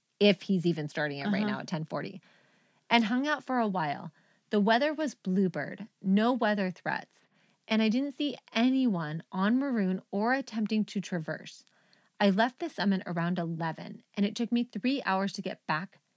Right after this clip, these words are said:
Speaker 1: to my camp at Crater Lake." So two P M. "I saw no other people on North Maroon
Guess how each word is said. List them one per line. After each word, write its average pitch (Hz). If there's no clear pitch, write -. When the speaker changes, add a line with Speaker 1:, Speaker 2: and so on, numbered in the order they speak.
Speaker 1:
to 247
my 262
camp 175
at -
Crater 156
Lake." -
So 180
two 175
P 156
M. -
"I 196
saw 202
no 196
other 240
people 196
on 170
North 170
Maroon 214